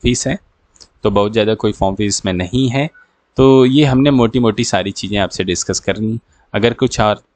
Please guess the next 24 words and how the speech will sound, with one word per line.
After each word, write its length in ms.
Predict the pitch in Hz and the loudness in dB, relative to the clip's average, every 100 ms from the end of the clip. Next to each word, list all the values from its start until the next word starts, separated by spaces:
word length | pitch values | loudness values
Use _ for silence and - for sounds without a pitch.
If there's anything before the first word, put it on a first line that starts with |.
| _ | _
और 200 | 98 104 | -2 0
जानना, 300 | 104 107 101 | 0 0 -2
पूछना 300 | 98 101 110 | -4 -4 -4
चाहते 320 | 104 98 98 | -2 -4 -2
हो, 60 | 104 | -4
तो 120 | 104 | -2
हमें 200 | 92 90 | -4 -6
comment 280 | - 90 85 _ | -6 -8 -8 _
कर 120 | 104 | -4
सकते 320 | - 101 - | -4 -8 -4
हो। 160 | 113 131 - - - | -2 -2 -10 -20 -4
और 140 | 113 | 0
एक 100 | 113 | 0
चीज़ 220 | - 113 104 | -2 0 2
और 160 | 95 | 2
यहाँ 140 | 95 98 | 0 -4
से 120 | - | -4
देखिए, 260 | 104 - 151 _ _ - _ _ | -4 -4 -8 _ _ -20 _ _
it 100 | 123 | -2
is 140 | 147 127 | 0 2
mandatory 580 | 110 104 104 104 135 | 0 2 -2 -2 -2
to 220 | 147 131 - | -2 0 -2
submit 320 | 107 120 127 | 0 0 2
a 180 | 127 | 0